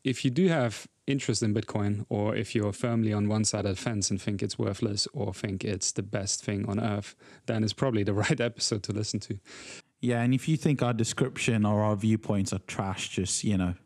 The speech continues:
Speaker 2: uh, make sure we know it on our Instagram <laughs> page <laughs> at Investing four oh four. Uh, so, uh, the structure for today's episode will be quite simple. Um, we'll try and give you a quick, um, overview of what we think Bitcoin really is,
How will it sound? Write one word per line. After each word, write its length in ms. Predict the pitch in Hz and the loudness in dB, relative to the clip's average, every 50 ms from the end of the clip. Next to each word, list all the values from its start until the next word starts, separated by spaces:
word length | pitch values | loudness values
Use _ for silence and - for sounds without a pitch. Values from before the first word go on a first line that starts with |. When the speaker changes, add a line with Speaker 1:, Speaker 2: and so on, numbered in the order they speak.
| _ - - - | _ -18 -8 -2
Speaker 2:
uh, 160 | - 92 87 90 - - - | 0 0 0 -2 -4 0 2
make 220 | 110 117 117 107 | 4 4 4 4
sure 220 | - - - 113 104 | 2 0 2 2 2
we 160 | 98 101 98 | 2 4 4
know 220 | 98 98 98 98 | 4 4 4 4
it 140 | 92 90 - - | 2 2 0 0
on 180 | 92 92 92 90 | 0 0 0 0
our 160 | 87 92 95 | 0 0 0
Instagram 540 | 98 101 - - 107 - - - 110 107 - | 0 0 0 -2 -4 -4 -2 -2 -2 0 0
<laughs> 20 | |
page 420 | 110 107 139 160 - - - - - | 2 2 4 2 2 0 0 2 2
<laughs> 1040 | 196 180 - - 208 - 202 - - - - 175 - 214 - - 254 - 165 147 135 | 2 2 2 0 0 0 0 0 0 0 0 2 2 2 0 2 0 0 0 2 2
at 140 | 147 139 131 | 2 2 2
Investing 540 | 127 127 127 135 135 139 127 - 139 131 120 | 2 2 4 4 2 2 2 2 2 0 2
four 260 | - 143 127 120 117 | 2 0 2 4 2
oh 100 | 117 117 | 2 0
four. 300 | - - 135 120 113 107 - - - - 156 156 143 - - | 2 2 0 0 0 -2 -4 -8 -8 -8 -8 -8 -10 -6 -2
Uh, 240 | 139 143 143 143 | 0 0 0 0
so, 200 | 139 - - 175 | 0 2 4 4
uh, 220 | 175 196 180 180 185 185 - | 2 4 2 0 0 0 2
the 160 | - 190 185 | 2 2 2
structure 360 | - - - 226 220 - 214 190 | 2 2 2 2 2 4 2 2
for 120 | - 185 | 2 2
today's 260 | - 165 170 156 - | 2 4 2 2 4
episode 280 | 151 135 - 139 139 135 | 2 0 0 2 2 4
will 40 | 120 | 4
be 140 | 120 120 | 4 2
quite 280 | - - - - 127 120 | 0 0 -2 -2 -2 0
simple. 420 | - - 127 117 123 127 120 110 | 2 2 2 2 4 2 2 2
Um, 500 | 101 107 107 104 107 107 110 110 107 113 - - | 2 2 2 4 4 4 4 4 4 2 -2 -2
we'll 140 | - 117 120 | 0 0 0
try 180 | - - 151 147 | 2 2 2 2
and 80 | 143 | 4
give 140 | 131 131 117 | 2 2 2
you 40 | 120 | 0
a 40 | 110 | 0
quick, 420 | - - - - - - - - - - - - - - - - - | 0 -2 -2 -2 -4 -8 -14 -16 -14 -16 -20 -20 -20 -20 -20 -12 -4
um, 680 | - 101 101 101 101 101 98 98 98 98 98 101 - - - | -2 0 2 2 2 2 2 4 4 4 2 2 0 -2 0
overview 500 | 113 120 123 120 123 110 117 113 113 110 | 2 2 4 4 2 2 4 4 4 4
of 140 | 104 - 110 | 2 2 0
what 140 | 107 104 | -2 0
we 100 | 113 110 | 0 -2
think 340 | 101 - 113 107 104 98 - | -2 0 0 2 2 2 0
Bitcoin 400 | - 107 - - - 104 101 101 | -2 -6 -6 -4 -4 -2 0 0
really 220 | 98 95 98 110 147 | 2 2 2 4 4
is, 340 | 175 185 175 - - - | 4 4 2 0 -4 -6